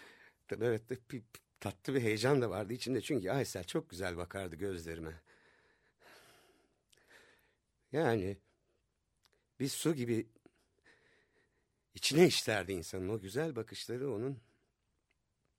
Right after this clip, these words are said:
Ha, neyse, biz, e, çok güzel. Şimdi meydan insanlarla dolmuştu. Çok kalabalıktı. Her şey çok güzeldi. Yani biz onların deyimiyle pis anarşikler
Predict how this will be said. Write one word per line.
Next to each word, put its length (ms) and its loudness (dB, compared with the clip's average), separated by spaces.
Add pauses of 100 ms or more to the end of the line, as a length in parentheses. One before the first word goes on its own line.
(1800)
Ha, 160 -2
neyse, 420 -4
biz, 580 -12
e, 260 -6 (460)
çok 200 -8
güzel. 260 -10
Şimdi 200 -10
meydan 520 -4
insanlarla 640 -4
dolmuştu. 360 -12
Çok 220 -8
kalabalıktı. 500 -8
Her 140 4
şey 220 -2
çok 280 -6
güzeldi. 340 -4
Yani 240 -4
biz 300 -2 (400)
onların 480 4
deyimiyle 440 0
pis 280 -2
anarşikler 880 4